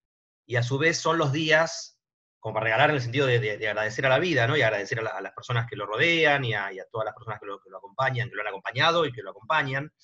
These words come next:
Eh, y es un libro que, eh, justamente son los días que, a partir de la fecha que él suponía que todo terminaba, ya son regalados, ¿no? Entonces son los días que la vida le está regalando a él.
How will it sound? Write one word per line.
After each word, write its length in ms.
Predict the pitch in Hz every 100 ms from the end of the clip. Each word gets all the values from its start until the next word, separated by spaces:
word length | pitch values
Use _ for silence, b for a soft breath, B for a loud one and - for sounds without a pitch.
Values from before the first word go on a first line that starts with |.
| B B B B B
Eh, 340 | - 120 117 113 113 113 123
y 140 | 135
es 100 | 151
un 140 | 175 175
libro 480 | 185 180 196 202 - _
que, 500 | - 160 165 185 - _
eh, 340 | 123 120 113 110
justamente 540 | 120 127 151 156 160
son 260 | - 156 170
los 180 | 123 120
días 300 | 123 165 160 -
que, 380 | 135 156 - _ _ _ _ _
a 140 | 107 110
partir 280 | 113 147
de 60 | 156
la 120 | 127
fecha 280 | 120 151 120
que 80 | 127
él 80 | 131
suponía 800 | 127 123 120 147 131 113 98 - - - -
que 160 | 101
todo 200 | - 135
terminaba, 760 | 131 139 156 170 175 185 185 - -
ya 140 | 131
son 140 | 131 147
regalados, 560 | 123 175 175 113 98
¿no? 220 | 131 170 - B
Entonces 200 | B 123
son 100 | 123
los 80 | 135
días 160 | 151 156
que 80 | 135
la 100 | 131
vida 240 | 165 170
le 60 | 135
está 160 | 131
regalando 520 | 131 123 123 123 120
a 100 | 113
él. 240 | 107 95